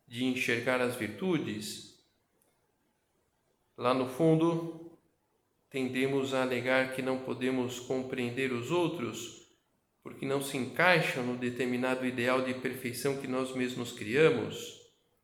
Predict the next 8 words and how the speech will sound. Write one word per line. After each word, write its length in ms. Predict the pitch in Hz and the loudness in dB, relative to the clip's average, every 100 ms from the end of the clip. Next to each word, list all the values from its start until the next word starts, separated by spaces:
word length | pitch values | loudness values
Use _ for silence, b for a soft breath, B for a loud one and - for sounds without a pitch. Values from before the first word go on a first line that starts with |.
| _ _ _ _ _ _ _ - | _ _ _ _ _ _ _ -18
e 60 | |
podemos 480 | - 139 139 147 143 | -6 0 4 4 2
nos 240 | 143 127 | 0 -4
deixar 400 | - 131 - 139 | -2 -2 2 2
levar 400 | 135 123 135 135 | 2 2 4 4
por 100 | 139 | 0
modelos 460 | 135 127 127 135 127 | -2 -2 0 0 0
abstratos, 1200 | 120 117 107 - 143 156 156 170 160 - - - | -2 -4 -6 0 4 4 2 -6 -6 -10 -14 -20